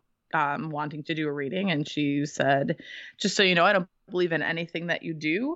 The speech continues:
and I'm not gonna say a word, and I'm just gonna sit here and listen to what you have to say to me." And I was like, "Well, okay. I mean, we can try, but if you're blocked, I'm just gonna let you know I won't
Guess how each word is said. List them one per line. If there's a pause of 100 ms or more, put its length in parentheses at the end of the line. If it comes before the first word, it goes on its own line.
and
I'm
not
gonna
say
a
word,
and
I'm
just
gonna
sit
here
and
listen
to
what
you
have
to
say
to
me."
And
I
was
like,
"Well,
okay.
I
mean,
we
can
try,
but (1160)
if
you're
blocked,
I'm
just
gonna
let
you
know
I
won't